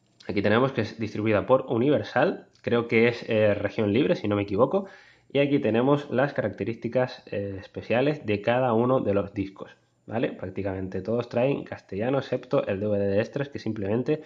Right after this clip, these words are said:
tiene subtítulos, tiene un porrón de subtítulos en bastantes idiomas, como veis ahí. Y, eh, bueno, la película,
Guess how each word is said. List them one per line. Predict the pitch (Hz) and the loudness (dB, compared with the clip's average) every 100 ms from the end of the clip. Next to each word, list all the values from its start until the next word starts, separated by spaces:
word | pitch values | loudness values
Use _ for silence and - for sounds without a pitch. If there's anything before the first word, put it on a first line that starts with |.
| - - _ | -20 -20 _
tiene | 120 123 | 0 0
subtítulos, | - 92 - 90 - - - | -2 -10 -8 -8 -8 -12 -6
tiene | 107 113 | -2 -2
un | 113 110 101 | 0 0 0
porrón | 92 104 113 | -2 0 0
de | 98 | 0
subtítulos | 95 104 127 135 123 | -4 -8 -2 -2 -2
en | 101 | -4
bastantes | 90 - 107 110 131 - - | -8 -6 -6 -4 -6 -8 -10
idiomas, | 92 87 - - | -6 -6 -10 -16
como | - - | -16 -14
veis | - - | -16 -18
ahí. | - _ _ _ _ _ _ - - - - _ _ | -20 _ _ _ _ _ _ -20 -20 -20 -20 _ _
Y, | 135 160 165 - | 2 4 4 2
eh, | 110 104 | 4 6
bueno, | 110 113 | 6 4
la | 90 | 2
película, | 95 110 117 147 - - | 0 -2 2 2 2 -2